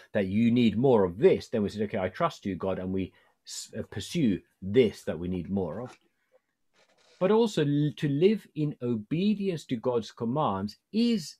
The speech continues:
an act of faith. Because to live in obedience, you know, the only reason we don't believe, uh, live in accordance with God's commands is because we don't actually believe that they are good and true.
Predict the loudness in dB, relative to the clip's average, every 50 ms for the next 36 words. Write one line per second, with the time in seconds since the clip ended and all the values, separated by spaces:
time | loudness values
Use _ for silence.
0 | _ -4 0 2 2 4 2 2 -2 -4 -8 -8 -6 -6 -6 -6 -10 -18 -12 -8
1 | -8 -8 -8 _ _ -4 -2 -2 -2 -2 -4 _ _ _ _ _ _ _ _ _
2 | _ _ _ _ _ _ _ _ _ _ _ _ _ _ _ _ _ _ _ _
3 | _ _ 2 2 4 4 0 0 0 -2 -2 0 6 6 6 6 6 4 2 2
4 | -2 -2 -4 -4 -2 -4 -6 -4 -4 -4 -4 -4 -6 _ -6 0 4 4 6 6
5 | 6 4 4 2 0 2 0 0 2 2 2 4 4 2 2 2 2 2 2 2
6 | 2 0 -2 -2 -4 -2 0 2 4 4 4 2 2 -2 -6 -2 0 0 0 0
7 | 0 0 0 2 2 2 0 -2 -2 -6 -6 -6 -2 -2 -2 -2 -2 -4 -10 -8
8 | -6 -4 -4 -6 -6 -8 -12 -8 -8 -6 -2 -2 0 2 0 0 -2 -4 -8 -8
9 | -8 -8 -8 -10 -4 -2 -2 -2 0 0 0 0 0 -2 -4 -6 -4 -2 -2 0
10 | 0 -2 -4 -4 -4 -4 -4 -2 -4 -6 -6 -6 -4 -4 -4 -4 -4